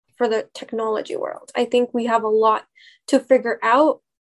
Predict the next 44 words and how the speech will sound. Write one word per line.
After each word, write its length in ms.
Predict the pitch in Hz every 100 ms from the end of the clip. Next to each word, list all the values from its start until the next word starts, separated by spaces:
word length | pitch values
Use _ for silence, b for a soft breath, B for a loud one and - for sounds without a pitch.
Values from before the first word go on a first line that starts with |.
| _ b b b b _ -
school-wise, 840 | - 277 285 277 277 254 247 247 - -
therapy-wise, 640 | 262 262 254 262 240 240
and 120 | 233
I 60 | 254
know 180 | 285 294
there, 280 | 285 277 277
you 100 | 254
know, 120 | 254
there's, 180 | 247 240
like, 160 | 226 208
BetterHelp, 760 | 220 220 226 302 302 294 277 - -
and, 520 | 233 226 214 214 208 208 - 233
um, 280 | 220 214 -
I 60 | -
can't 200 | 262 262
think 140 | 269
of 120 | 247
other 180 | 233 226
ones, 340 | 226 220 - - B B B -
but 320 | 131 135 135 _ - -
I 120 | 277
know 100 | 302
they 140 | 277 285
do 160 | 302
a 40 | 240
really 220 | 269 262
good 180 | 254 208
job. 240 | 226 233
Like, 160 | 233 247
if 120 | 240
it's 240 | 233 - -
a 40 |
patient's 400 | - 240 233 220
in 100 | 220
crisis, 420 | 214 240 240 240
like, 180 | 240 220
they 100 | 226
have 260 | 226 226 233
some 300 | - 240 233
form 260 | - 226 226
of, 100 | 214
like, 200 | - -
system, 680 | - - 240 - 311 339 320
but 260 | 226 220